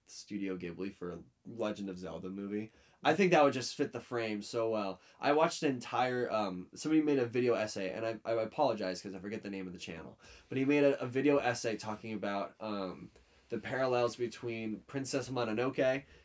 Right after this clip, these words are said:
and The Legend of Zelda stories, and how Studio Ghibli, uh, crossover with Legend of Zelda would be perfect for the Ghibli brand,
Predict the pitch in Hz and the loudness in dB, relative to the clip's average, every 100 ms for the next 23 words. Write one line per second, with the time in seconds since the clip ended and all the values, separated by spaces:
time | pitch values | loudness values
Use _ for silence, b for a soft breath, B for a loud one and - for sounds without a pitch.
0 | b 107 110 107 110 113 123 120 110 127 | b -4 -2 -2 2 4 2 0 -2 0
1 | 123 113 - 110 98 101 101 98 90 120 | 0 0 -2 -4 -2 -4 -4 -6 -4 -2
2 | 110 - 131 123 120 113 120 110 113 110 | -2 -4 -2 0 0 0 -2 -2 -4 -6
3 | - - 113 101 92 123 110 113 117 104 | -8 -6 -2 -2 -2 0 0 0 -4 -2
4 | 104 107 113 107 104 98 95 101 95 92 | -2 -2 -2 -4 -4 -6 -4 -2 -2 -4
5 | 92 98 95 - 107 - 101 104 95 101 | -6 -8 -8 -4 -6 -4 -8 -8 -6 -6
6 | 92 92 90 87 90 117 | -4 -6 -6 -8 -8 -10